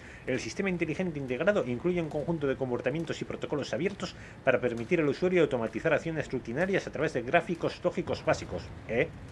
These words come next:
<laughs> Con el tiempo, el Omnitool adaptará automáticamente sus programas para abarcar el comportamiento subconsciente y así optimizar el trabajo y minimizar el error del usuario.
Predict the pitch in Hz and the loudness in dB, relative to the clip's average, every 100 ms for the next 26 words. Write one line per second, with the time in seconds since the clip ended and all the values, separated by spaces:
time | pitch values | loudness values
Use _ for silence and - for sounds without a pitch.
0 | - - - - - - 143 131 165 220 | -10 -10 -8 -14 -6 2 4 4 2 2
1 | 214 208 143 139 139 135 202 190 156 151 | 4 6 6 4 2 2 0 4 6 6
2 | - 143 180 151 143 160 143 156 170 135 | 4 6 8 6 4 0 0 0 0 -2
3 | 127 127 147 190 - - 110 107 139 175 | -4 -2 0 -2 0 2 4 6 8 6
4 | 135 135 131 139 175 175 - - 120 110 | 6 0 -2 -2 0 0 0 -4 -4 0
5 | 160 95 - - - - - - - 127 | 0 -2 -6 -12 -16 -16 -14 -14 -6 2
6 | 123 202 185 196 165 202 214 147 143 131 | 2 2 0 0 4 8 8 8 4 6
7 | 156 196 202 143 135 127 120 113 208 147 | 6 6 2 0 0 0 2 6 8 8
8 | 135 123 117 175 180 139 - 95 92 | 6 6 6 4 2 0 0 -2 -2